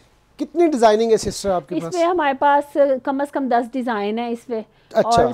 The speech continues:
Speaker 2: सभी बहुत खूबसूरत हैं और डिसेंट कलर हैं और
Speaker 1: ठीक है
Speaker 2: डिसेंट
Speaker 1: जी। और ये
Speaker 2: कलेक्शन
Speaker 1: प्योर
Speaker 2: है।
Speaker 1: कॉटन का
Speaker 2: हाँ
Speaker 1: कपड़ा
Speaker 2: जी,
Speaker 1: है?
Speaker 2: वो प्योर कॉटन, जो लोग निशात जानते हैं उनको पता है,
Speaker 1: ठीक
Speaker 2: निशात
Speaker 1: है।
Speaker 2: प्योर कॉटन ही देती है।
Speaker 1: ठीक है जी, ये बैग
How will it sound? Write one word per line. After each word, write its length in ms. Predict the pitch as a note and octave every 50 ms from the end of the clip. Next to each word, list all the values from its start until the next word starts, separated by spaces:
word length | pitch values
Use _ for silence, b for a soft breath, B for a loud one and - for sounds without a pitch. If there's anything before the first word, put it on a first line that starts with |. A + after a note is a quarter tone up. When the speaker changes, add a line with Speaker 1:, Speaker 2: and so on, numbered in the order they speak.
| - -
Speaker 2:
सभी 300 | D#4+ C#4 C4 B3+ C#4 D4+
बहुत 460 | B3 A#3+ A3+ A3+ - C#4+ C#4+ C#4 C#4
खूबसूरत 600 | - - C#4 A#3+ A#3 - - B3+ A3 G#3+ A#3 A#3 A#3
हैं 120 | D4 B3 A3+
और 140 | G#3+ A3 A3+
डिसेंट 480 | G3+ A3 A3 G3 - B3+ B3 B3 B3
कलर 360 | - A3+ G3+ G3 G3+ A3 A#3
हैं 120 | A3 G#3+ G#3
और 140 | F#3+ G3+ G#3+
Speaker 1:
ठीक 220 | G3 F#3 A3 F#3+
है 60 | F3
Speaker 2:
डिसेंट 180 | - A#3 A3+ A3+
Speaker 1:
जी। 60 | G#3+
और 200 | G3 G#3+ A#3 A#3
ये 60 | A3+
Speaker 2:
कलेक्शन 300 | A#3+ C4 C4+ C4 - C4+
Speaker 1:
प्योर 100 | B3+ C4+
Speaker 2:
है। 60 | C#4+
Speaker 1:
कॉटन 480 | C#4 - B3 A#3+ A#3 C#4+ D4+ D#4 D#4 D4+
का 140 | - D4 D4
Speaker 2:
हाँ 220 | C#4+ C#4 D4+ D#4
Speaker 1:
कपड़ा 120 | D4 C4 B3
Speaker 2:
जी, 140 | C4 B3
Speaker 1:
है? 80 | A#3 A#3
Speaker 2:
वो 220 | A#3+ C4 C#4 C#4
प्योर 340 | C#4 - D#4 C4+ B3+ C4 C4
कॉटन, 460 | B3+ - A#3+ A3+ - - A#3+ A#3+ B3
जो 180 | A#3 C4+ C#4+ D4
लोग 260 | C#4+ C#4 C#4 C#4+ C4+
निशात 420 | C4+ C4+ B3 - C#4+ A3+ A3 A#3 A#3
जानते 440 | A#3 B3+ A3+ A3+ A3+ G#3 C4 C4
हैं 100 | B3+ B3+
उनको 280 | B3+ A#3 B3+ A#3+ G#3+ B3
पता 260 | A3+ A3+ G#3+ - A#3
है, 140 | A#3 A#3+ B3
Speaker 1:
ठीक 60 | A#3+
Speaker 2:
निशात 420 | A#3+ A#3 - C4 A#3+ G#3+ G#3+ A3+ -
Speaker 1:
है। 60 | -
Speaker 2:
प्योर 260 | C#4 A#3 A#3 A#3 A#3
कॉटन 340 | A#3 A3+ G3 - - G#3+ G3+
ही 160 | G#3+ A3+ A3
देती 260 | G3 F3+ E3 - -
है। 120 | D3+ F3 - _ -
Speaker 1:
ठीक 180 | - F#3 D#3 E3
है 80 | F3+
जी, 100 | F3 F#3+
ये 160 | F#3+ F#3+ A3
बैग 360 | A3 G3 G#3 G#3+ A3 G#3 G3